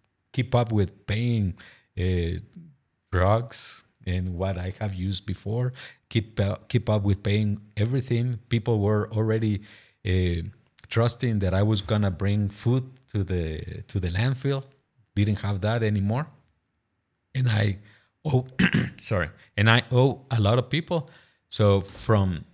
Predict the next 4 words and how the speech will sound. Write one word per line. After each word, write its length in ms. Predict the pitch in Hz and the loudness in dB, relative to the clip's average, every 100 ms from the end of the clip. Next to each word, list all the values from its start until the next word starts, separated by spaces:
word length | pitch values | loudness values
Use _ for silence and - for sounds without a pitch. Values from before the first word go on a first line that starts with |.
| - | -2
nothing, 640 | 101 104 156 202 196 196 185 _ _ _ _ _ _ _ _ _ _ _ _ _ _ | 2 4 4 2 0 -2 -4 _ _ _ _ _ _ _ _ _ _ _ _ _ _
he 140 | 101 101 | -6 -2
gave 260 | 98 98 | 0 0
us 420 | 92 95 - - | 0 -4 -10 -16